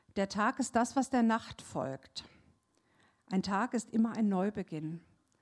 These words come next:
Ein Tag ist hell. Und der Psalmist nimmt diese Helligkeit auch im übertragenen Sinn wahr.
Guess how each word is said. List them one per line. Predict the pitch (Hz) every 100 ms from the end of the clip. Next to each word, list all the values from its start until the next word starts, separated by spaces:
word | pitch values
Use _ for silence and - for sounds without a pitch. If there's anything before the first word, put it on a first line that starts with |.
| _
Ein | 185 185
Tag | 196 202
ist | 208 - -
hell. | 214 190 170 - _ _ _ _ _ _ _ _ _ _ _ _ - -
Und | 208
der | 208
Psalmist | - 208 214 302 -
nimmt | 247 262 254
diese | 214 196
Helligkeit | 196 202 233 - 254 254 277 - - _ _ _ _ _ _ -
auch | 196 214
im | 240
übertragenen | 240 233 - 170 185 190 185
Sinn | 185 190 185
wahr. | 147 151